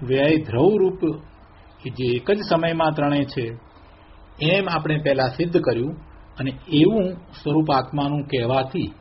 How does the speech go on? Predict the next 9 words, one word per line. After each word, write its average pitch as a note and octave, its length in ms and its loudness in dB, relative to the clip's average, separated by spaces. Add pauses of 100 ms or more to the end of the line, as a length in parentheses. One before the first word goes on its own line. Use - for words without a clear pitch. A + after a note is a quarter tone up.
(180)
ઉત્પાદ C3+ 580 -2
વ્યય A#2+ 500 -4
દ્રવ A#2 420 -2
રૂપ C3+ 180 -2 (120)
કહેવાથી A#2 520 0 (2250)
જે D3+ 260 4 (1600)
વૈશેષિકો D#3 680 2
અને C#3 160 0
નૈયાયિકો C3+ 800 0